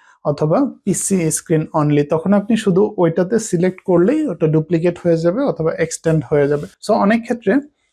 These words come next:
আপনি আইটি তে এই ধরনের টিকেট পাবেন যে অনেকের সবগুলো মনিটর, মানে, ডুপ্লিকেট হয়ে গেছে, সে জানে না এই সেটিংটা কিভাবে চেঞ্জ করতে হয়। এখন আপনি যে শুধু আপনি Windows P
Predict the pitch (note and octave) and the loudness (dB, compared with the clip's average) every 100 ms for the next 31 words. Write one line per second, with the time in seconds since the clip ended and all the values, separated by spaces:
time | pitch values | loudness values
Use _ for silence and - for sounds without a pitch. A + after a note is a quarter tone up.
0 | _ _ D#3+ - E3 E3+ D#3+ D#3+ F3 E3+ | _ _ -6 0 0 2 0 0 0 2
1 | E3+ E3 F3+ F#3 E3 F3 E3+ D#3+ D#3 D3 | 2 4 2 0 -2 0 0 0 0 0
2 | G#3+ F#3+ D#3 C#3+ C#3+ C#3+ D3+ D3+ D3 C#3+ | 0 2 2 2 0 0 2 4 4 2
3 | - E3+ E3+ E3+ F#3 F3 E3+ D#3+ D#3+ D#3 | -2 -4 -2 0 2 2 2 0 2 0
4 | D3+ D3+ D3+ E3 E3+ D3+ C#3+ D3 C#3+ C#3 | 0 -2 -2 0 0 0 0 2 2 2
5 | C#3 D3+ - D#3+ D3+ C#3+ C#3 D3 D3 C#3+ | 0 -4 0 2 2 2 -2 -4 -2 -2
6 | C#3+ D3 C#3+ C#3 - D3 C#3+ C#3+ C#3+ C#3+ | -2 -4 -4 -4 -6 -4 -2 -2 -4 0
7 | C#3+ C#3 D3 D3+ D3 _ D#3 D3 D#3 F#3 | 0 0 -2 -4 -4 _ -6 -6 -4 -2
8 | F3 - G3 F3+ D#3 F#3 E3 - _ _ | -2 2 2 2 2 2 2 0 _ _
9 | _ _ - D#3+ D#3+ D#3+ D#3+ D#3 D#3 D#3+ | _ _ -2 2 2 2 -2 -2 -2 0
10 | G3 - - _ F#3+ F#3+ | -2 -4 -12 _ -4 -2